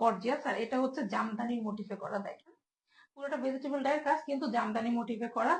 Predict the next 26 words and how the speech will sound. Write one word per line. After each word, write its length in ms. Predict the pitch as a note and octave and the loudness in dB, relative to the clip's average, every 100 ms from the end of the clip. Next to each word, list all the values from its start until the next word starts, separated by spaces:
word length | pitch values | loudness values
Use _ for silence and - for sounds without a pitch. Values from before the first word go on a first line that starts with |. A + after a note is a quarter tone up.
| - | 2
স্লিভটা 360 | C4+ C#4 C#4+ C#4+ | -2 -2 -2 -2
কিন্তু 160 | C#4+ C#4 | -2 -4
আপনার 180 | C4+ C4+ C4 | -4 -6 -4
চলে 140 | A#3 A#3+ | -2 -2
আসছে 160 | - A#3 G3+ | -2 -4 2
বাইশ 240 | G3+ A#3 C4 | 2 2 0
ইঞ্চি 180 | B3 A#3+ A#3 | -4 0 -2
আলহামদুলিল্লাহ। 640 | A3 A3 A#3 A#3 A3+ C#4+ G4+ - _ - - - _ | -2 -2 0 0 2 2 0 -6 _ -20 -20 -20 _
সালোয়ারটা 480 | D#4 D4+ D#4+ - D#4+ D4 | 0 2 2 4 4 6
এই 60 | C4 | 6
যে 60 | C#4 C4 | 4 4
এক 80 | C4 | 4
কালার 220 | C#4 C#4+ C4+ | 6 6 4
থাকবে, 280 | C4 A3+ C4 B4+ - _ _ _ | 0 2 0 0 -4 _ _ _
সালোয়ারটা 340 | C4 B3 B3 C4 | -4 0 0 0
কিন্তু 160 | C#4 C#4 C4+ | -2 0 0
এক 60 | - | 2
কালারে 260 | A#3 A#3+ B3 A#3+ | 2 4 4 2
আছে 140 | A#3+ B3+ | 2 -2
হচ্ছে 180 | - A#3+ A3 | 0 0 0
আপনার 200 | B3 C#4+ A#3 | 2 2 4
আড়াই 180 | G#3 G3 | 4 4
গজ 120 | F3+ F#3 | 0 -2
কাপড়। 260 | F#3 F3+ F3 G#3+ | -4 -4 -4 -4
আর 80 | G3+ - | -4 4
ওড়নার 300 | C#4 D4+ D#4 | 4 6 2